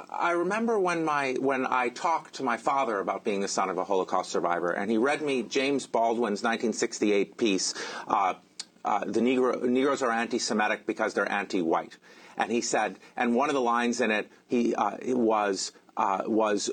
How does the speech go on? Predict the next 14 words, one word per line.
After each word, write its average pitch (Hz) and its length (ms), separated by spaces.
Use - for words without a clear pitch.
"You 147 260
think 190 300
you're 156 120
more 135 220
connected 135 540
to 139 160
us 120 160
because 113 220
of 101 40
our 110 120
shared 120 320
history 123 360
of 107 80
oppression? 123 540